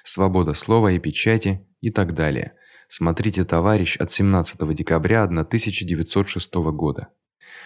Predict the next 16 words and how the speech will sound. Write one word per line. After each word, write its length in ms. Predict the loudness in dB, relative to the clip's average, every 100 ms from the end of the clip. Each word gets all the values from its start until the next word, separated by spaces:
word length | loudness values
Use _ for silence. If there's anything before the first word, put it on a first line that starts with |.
| -8
Что 220 | -2 0
касается 500 | 2 4 4 4 2
Всенародного 600 | 0 2 4 4 2 2
учредительного 800 | 2 2 2 2 0 0 -2 0
собрания 680 | 0 0 0 2 2 0 -4 -18 -14 -2
и 80 | 2
вообще 480 | 4 2 2 2
нашей 320 | 2 2 0 -2
программы 500 | 0 2 2 2 2
"Минимум", 480 | 2 2 0 -2 -10 -14
со 160 | -4 -2
всем 320 | 0 2 4
этим, 260 | 2 2 0
по 120 | 2
мнению 360 | 2 4 2 2
Васильева, 680 | 0 0 0 0 -2 -4